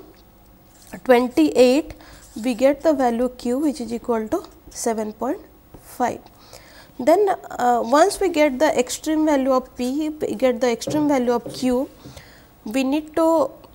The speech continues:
uh, when we get the, uh, put the value of P is equal to twenty-five and Q is equal to twenty-eight, we get the value which is Q is equal to six and Q is equal to seven point five.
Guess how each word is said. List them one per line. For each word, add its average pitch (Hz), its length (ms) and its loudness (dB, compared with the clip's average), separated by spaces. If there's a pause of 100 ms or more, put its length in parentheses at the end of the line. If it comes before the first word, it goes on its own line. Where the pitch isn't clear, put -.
(180)
uh, 233 260 0
when 254 240 2
we 269 80 0
get 302 320 0
the, 339 60 4
uh, 233 540 0
put 262 280 -2
the 320 140 6
value 254 300 2
of 277 140 2
P 269 160 -2
is 247 120 -6
equal 262 200 0
to 247 140 -6
twenty-five 247 600 -4
and 233 200 -6
Q 247 100 -4
is 247 120 -4
equal 240 220 0
to 247 100 0
twenty-eight, 247 680 2 (480)
we 240 100 0
get 269 260 2
the 302 120 0
value 254 240 2
which 247 140 -4
is 226 140 -10
Q 254 200 0
is 240 120 0
equal 233 280 -2
to 240 80 0
six - 360 -6
and 226 280 -6
Q 233 200 -4
is 220 180 -4
equal 214 280 -6
to 349 140 -4 (600)
seven 214 380 -2
point 262 320 -6 (340)
five. 214 400 -4